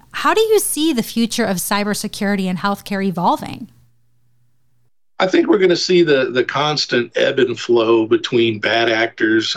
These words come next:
Speaker 2: and security professionals. Uh, when one of those two groups gets the upper hand on the other, the other always seems to be able to turn it around. Uh,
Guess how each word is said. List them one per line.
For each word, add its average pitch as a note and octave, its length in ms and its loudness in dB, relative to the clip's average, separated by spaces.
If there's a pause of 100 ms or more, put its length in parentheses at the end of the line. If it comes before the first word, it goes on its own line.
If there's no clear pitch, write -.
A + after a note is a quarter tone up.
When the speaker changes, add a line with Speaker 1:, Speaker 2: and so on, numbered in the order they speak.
Speaker 2:
and G2+ 400 -12
security A2+ 500 0
professionals. - 840 -6 (480)
Uh, G2+ 260 -2
when B2 160 4
one D#3+ 160 4
of E3 60 4
those D3 200 4
two - 200 0
groups C3 360 2
gets C3 280 0
the A#2 160 0
upper C3+ 240 0
hand C3 280 0
on A#2+ 140 0
the A2 160 -2
other, A2+ 380 2 (100)
the A#2+ 100 -2
other A#2+ 300 2
always B2 300 4
seems B2 280 -2
to - 100 0
be - 180 4
able - 160 2
to A#2 120 -6
turn A#2+ 280 -2
it G#2 100 2
around. G#2 420 -4 (680)
Uh, - 80 -12